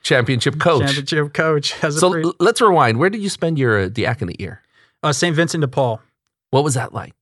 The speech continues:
Speaker 2: Yes. It was, um, it was good, but I was only there twice a month, two weekends a month.
Speaker 1: Mm, okay.
Speaker 2: So it was hard to get to know the people. You know, I tried to be involved as
Speaker 1: Mm-hmm.
Speaker 2: much as I possibly could, but we were still taking classes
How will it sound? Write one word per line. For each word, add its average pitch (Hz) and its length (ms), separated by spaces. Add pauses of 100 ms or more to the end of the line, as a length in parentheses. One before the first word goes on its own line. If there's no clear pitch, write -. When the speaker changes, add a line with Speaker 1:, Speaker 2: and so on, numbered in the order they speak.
Speaker 2:
Yes. 123 380
It 233 160
was, 262 320
um, 185 560 (1000)
it 220 60
was 226 180
good, 185 420
but 165 220 (240)
I 170 80
was 180 160
only 180 180
there 165 160
twice 156 440
a 151 40
month, 127 420 (380)
two 196 160
weekends 165 380
a 127 40
month. 123 440
Speaker 1:
Mm, - 80
okay. 92 320
Speaker 2:
So 175 160
it - 20
was 180 160
hard 190 380
to 170 100
get 160 220
to 156 160
know 147 220
the 151 100
people. 151 600
You 147 60
know, 139 80
I 135 40
tried 147 200
to 143 80
be 143 100
involved 123 380
as - 80
Speaker 1:
Mm-hmm. - 100
Speaker 2:
much 135 160
as 139 120
I 123 60
possibly 131 520
could, 127 260
but 123 120
we 131 100
were 131 60
still 143 220
taking 135 300
classes 123 640